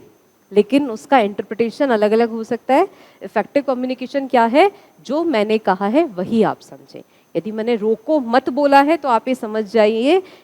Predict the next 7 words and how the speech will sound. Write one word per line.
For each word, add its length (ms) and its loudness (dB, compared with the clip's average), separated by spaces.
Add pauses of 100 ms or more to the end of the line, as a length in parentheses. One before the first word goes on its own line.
(100)
कि 100 -6
हमें 260 -6
रोकना 400 -8
नहीं 280 0
है, 160 -4 (380)
और 180 -6
रोको 540 -2